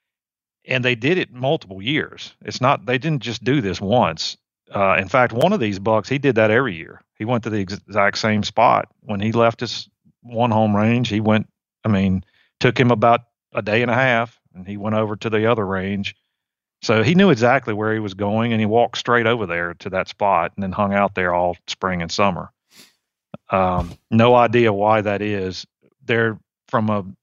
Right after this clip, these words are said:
a s-, you know, an ecological perspective,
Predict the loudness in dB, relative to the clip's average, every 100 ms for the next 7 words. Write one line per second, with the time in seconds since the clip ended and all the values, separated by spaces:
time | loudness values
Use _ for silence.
0 | _ -8 -6 -6 -12 _ _ _ -6 -4
1 | -2 0 0 2 4 4 4 2 -8 -14
2 | -14 -12 -8 -8 -8 -12 -14